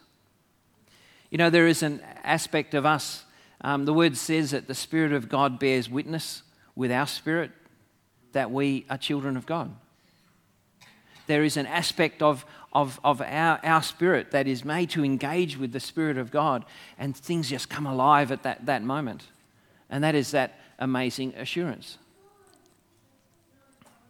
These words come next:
Now, it's good news that God is the same yesterday, today, and forever. Do-,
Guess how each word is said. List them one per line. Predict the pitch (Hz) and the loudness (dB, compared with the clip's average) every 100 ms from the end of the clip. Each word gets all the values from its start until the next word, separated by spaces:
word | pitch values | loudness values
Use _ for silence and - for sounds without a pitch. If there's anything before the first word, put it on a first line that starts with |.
| _ _ _ _ _ _ _ - _ _ _ _ _ _ | _ _ _ _ _ _ _ -20 _ _ _ _ _ _
Now, | 147 156 | 0 2
it's | - | 2
good | 214 208 | 0 4
news | 180 190 190 160 | 8 8 6 4
that | 127 | 2
God | 156 165 165 | 6 6 6
is | 143 | 2
the | 139 | 0
same | - 156 156 151 127 | 0 2 2 0 -2
yesterday, | 139 143 147 147 139 | -4 -4 -2 2 2
today, | 131 139 131 131 120 | 2 -2 0 -2 -4
and | 139 | -6
forever. | 139 147 135 | -4 -2 2
Do-, | 165 180 | 4 2